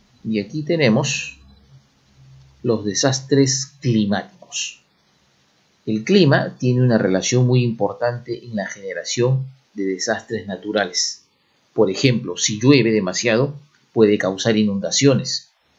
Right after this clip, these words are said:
Entre los desastres climáticos que más afectan al Perú están las lluvias, conocidas de forma impropia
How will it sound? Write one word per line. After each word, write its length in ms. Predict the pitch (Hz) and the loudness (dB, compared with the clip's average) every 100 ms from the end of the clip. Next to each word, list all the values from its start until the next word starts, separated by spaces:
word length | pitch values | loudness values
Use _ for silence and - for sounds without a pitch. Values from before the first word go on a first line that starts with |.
| _ | _
Entre 240 | 107 98 90 | -4 -4 -6
los 180 | 90 - | -10 -8
desastres 440 | 92 127 - 131 | 0 0 0 -6
climáticos 880 | - 147 135 131 110 165 170 - - _ _ _ _ _ | 0 4 4 2 0 -4 -4 -6 -12 _ _ _ _ _
que 140 | 92 | -8
más 240 | 90 110 117 | -4 -2 -2
afectan 500 | - 139 131 117 110 | 2 2 2 -2 0
al 120 | 147 | 0
Perú 400 | 151 143 147 - - _ | 4 6 4 0 -12 _
están 540 | - - 113 104 98 - | -8 -4 -2 -2 -4 -12
las 420 | 101 95 - 101 | -10 -8 -8 -8
lluvias, 800 | 101 127 117 92 85 - - - _ _ _ _ _ _ | 0 0 0 -4 -10 -10 -12 -14 _ _ _ _ _ _
conocidas 680 | - 107 95 - 123 120 110 | 0 2 2 2 4 4 4
de 100 | 104 | -2
forma 540 | - 117 113 117 110 - | 0 0 2 4 2 2
impropia 840 | 127 101 98 160 139 127 120 131 | -2 -2 2 4 4 2 -4 -6